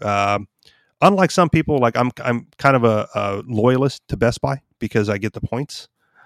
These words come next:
So I wasn't, like, trying to find the, the other places like Walmart or Target or, uh, Amazon or whomever who had it. I was like, "I'm just gonna stay on Best Buy, um, and see what happens." Although I think with the P S five, I went to Target just to check,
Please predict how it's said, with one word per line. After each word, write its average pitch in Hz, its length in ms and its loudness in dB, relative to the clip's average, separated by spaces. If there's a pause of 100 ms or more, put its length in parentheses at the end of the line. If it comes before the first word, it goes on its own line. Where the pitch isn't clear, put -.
(280)
So - 160 2
I 117 60 6
wasn't, 131 340 2
like, 104 240 -4
trying 117 220 2
to 110 40 0
find 110 520 0
the, 107 280 -8
the 104 420 -10
other 110 200 2
places 107 360 -6
like 98 120 -14
Walmart 107 480 0
or 95 60 -12
Target 104 500 -4
or, 92 240 -16 (320)
uh, 87 400 -4 (400)
Amazon 104 560 -2
or 101 80 -10
whomever 110 420 -4
who 107 160 -6
had 117 180 0
it. 139 60 -2
I 117 60 0
was 104 100 -4
like, 98 180 -10
"I'm 113 140 -6
just 101 200 -10
gonna 101 120 -14
stay - 260 -4
on 151 140 0
Best 147 260 -4
Buy, 135 340 -4 (640)
um, 95 460 -6
and 101 140 -8
see 131 120 -4
what 110 120 0
happens." - 460 -10
Although 156 180 4
I 165 80 6
think 220 180 0
with 180 80 0
the 147 60 -8
P - 100 2
S 147 120 0
five, 135 260 2
I 117 100 4
went 131 220 2
to 127 80 -6
Target 120 400 -2 (100)
just - 200 2
to 113 60 -2
check, - 380 -2